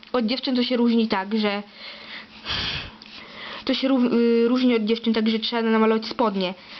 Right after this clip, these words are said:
Bo ja jeszcze nie widziałam chyba, y, chłopa-, chłopaka, y, w spódnicy albo sukience. Chyba że to jest transwestyta, no to ja rozumiem. I buty tak samo.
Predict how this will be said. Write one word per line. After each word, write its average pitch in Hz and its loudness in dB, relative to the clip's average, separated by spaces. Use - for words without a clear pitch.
Bo 262 4
ja 320 4
jeszcze 294 0
nie 285 2
widziałam 247 0
chyba, 214 0
y, - -4
chłopa-, 240 0
chłopaka, 233 -2
y, 202 -2
w - -10
spódnicy 247 0
albo 226 0
sukience. 208 -4
Chyba 285 2
że 277 -2
to 269 -4
jest 247 -2
transwestyta, 233 -2
no 202 -4
to 196 -2
ja 190 0
rozumiem. 214 0
I 392 0
buty 254 0
tak 233 -4
samo. 180 -4